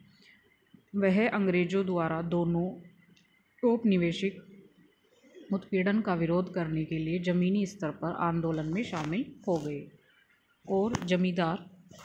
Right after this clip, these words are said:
<clears throat> भारतीय भूभाग का सामंती उत्पीड़न भी। चित प्रसाद ने बंगाल स्कॉटलैंड के क्लासिकवाद को,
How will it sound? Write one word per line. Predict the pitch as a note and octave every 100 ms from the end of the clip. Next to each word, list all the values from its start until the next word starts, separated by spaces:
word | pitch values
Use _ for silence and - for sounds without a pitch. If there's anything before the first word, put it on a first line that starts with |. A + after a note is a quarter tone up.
| - - -
<clears throat> | - A#3 F#3+
भारतीय | F3+ F#3+ G3+ A3+
भूभाग | A3+ G3+ F3+ F3+ F3
का | - F3 G#3+
सामंती | - E3+ F3 F3 F#3
उत्पीड़न | F#3 - D#3+ F3+ A#3
भी। | F3 D#3+ -
चित | A3+ -
प्रसाद | A3 G#3 G3
ने | G3+
बंगाल | G#3 F#3 F3+ F3 F3+
स्कॉटलैंड | F3 - F3 F3 E3 D#3+
के | D#3+ F3+
क्लासिकवाद | F3+ F3+ F3+ A3 E3+ D#3 D3+
को, | - D#3 F#3+